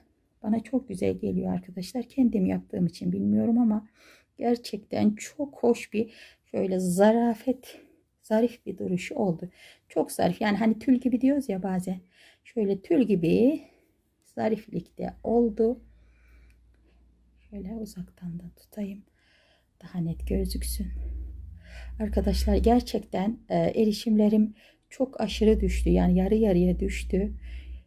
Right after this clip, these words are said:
E, beğeni ve yorum yaparak bana destek olursanız sevinirim. Kanalımın devamı, videolarımın devamı için sizlerden destek bekliyorum.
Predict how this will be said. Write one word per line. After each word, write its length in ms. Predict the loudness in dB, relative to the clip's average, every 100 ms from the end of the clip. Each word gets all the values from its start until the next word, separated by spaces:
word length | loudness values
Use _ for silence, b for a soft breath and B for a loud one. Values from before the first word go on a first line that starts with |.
| _
E, 260 | -2 -2 4
beğeni 340 | 6 8 8
ve 80 | 8
yorum 260 | 8 8 8
yaparak 480 | 6 2 -2 -2 -2
bana 220 | -2 0
destek 400 | -2 -4 -6 -2
olursanız 560 | -2 -2 -2 0 0
sevinirim. 640 | -2 -4 2 4 4 2 2
Kanalımın 540 | 0 2 4 6 6
devamı, 440 | 4 4 4 2 0
videolarımın 680 | 0 0 2 2 4 4
devamı 420 | 4 2 2 2 2
için 480 | 0 -4 -2 -4 b b b b b b b b
sizlerden 840 | -14 -4 4 4 4 0 0 2
destek 420 | 0 0 -2 -4 -4
bekliyorum. 720 | -6 0 2 4 4 4